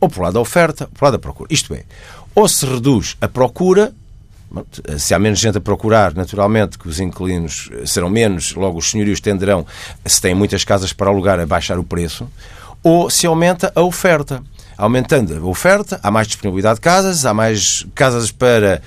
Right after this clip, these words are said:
m-, o mesmo número de inquilinos e, portanto, o preço também tenderá a fa-, a, a baixar. Muitas destas medidas são basicamente vocacionadas para mexer no lado da procura ou restringir de todo o preço. Também é outra medida, que é, o preço é fixo.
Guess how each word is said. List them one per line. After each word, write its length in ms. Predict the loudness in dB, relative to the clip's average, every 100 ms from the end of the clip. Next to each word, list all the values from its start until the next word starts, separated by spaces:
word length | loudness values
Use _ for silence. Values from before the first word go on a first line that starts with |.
| -4
m-, 260 | 0 0 -4 -18 -4
o 100 | 0
mesmo 300 | 2 2 2
número 240 | 2 2 2
de 60 |
inquilinos 420 | 0 0 0 0
e, 40 | -8
portanto, 340 | -4 -4 -4
o 20 |
preço 260 | -4 -6 -2
também 200 | -2 0
tenderá 400 | 0 0 2 0
a 40 |
fa-, 200 | 0 -8 -4
a, 220 | -4 -2 -2
a 20 |
baixar. 480 | -2 0 0 -2 -4 -20 -20 -20 -20 -20 -20 -20 -4
Muitas 400 | 2 2 4 0
destas 340 | 0 0 0
medidas 520 | 0 0 -4 -2 -2
são 180 | 0 0
basicamente 680 | 2 2 2 -4 -4 -4 -4
vocacionadas 760 | -6 -6 -2 0 2 2 -2 -2
para 480 | 4 4 4 0 -4 -20 -8 0
mexer 420 | 2 2 2 2
no 120 | 2
lado 260 | 4 2 0
da 80 |
procura 420 | 0 -2 2 2 4
ou 140 | 4
restringir 760 | 4 0 -2 2 2 2 2 0
de 120 | 0 -2
todo 280 | 0 -2
o 40 | -2
preço. 520 | -2 -2 -2 -10 -16 -20 -16
Também 200 | -8 -4
é 20 | -2
outra 220 | 0 0
medida, 320 | 0 0 -2
que 140 | -8
é, 80 | -14 -12
o 140 | -16 2
preço 260 | 2 4
é 40 | -2
fixo. 380 | -4 -10 -16